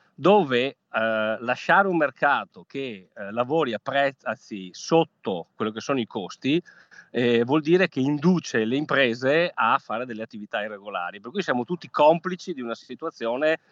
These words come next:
eh, attenzione, mm, abbastanza particolare e che va attenzionata. Per cui, eh, è molto importante affrontare quello che è il tema della regolarità. Eh, i controlli, ribadisco, sono molto, molto, molto importanti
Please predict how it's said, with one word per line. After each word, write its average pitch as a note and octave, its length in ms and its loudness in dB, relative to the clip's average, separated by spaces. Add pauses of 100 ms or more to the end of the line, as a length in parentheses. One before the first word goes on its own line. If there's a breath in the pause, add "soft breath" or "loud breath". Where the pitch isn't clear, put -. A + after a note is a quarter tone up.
(240)
eh, A#2 80 -8
attenzione, G#2 560 -4
mm, G#2 580 -2
abbastanza G#2 360 -2
particolare B2+ 760 2
e C3 300 -6
che - 120 -10
va A2+ 220 2
attenzionata. G#2+ 880 -10 (260)
Per A#2 160 -2
cui, C#3 400 6
eh, A2 960 2
è C#3 140 0
molto D#3+ 320 2
importante C#3 800 2
affrontare B2+ 880 0
quello A2+ 240 -6
che - 140 -8
è - 20 -4
il A2+ 80 -10
tema A2+ 260 -6
della G#2+ 200 -6
regolarità. G2 720 -8 (260)
Eh, F2+ 260 -16
i G#2+ 60 -14
controlli, C#3+ 840 4
ribadisco, A2+ 600 -6
sono G#2+ 280 -4
molto, C3+ 420 -2
molto, A2+ 300 -4
molto G#2+ 280 -8
importanti G2 720 -4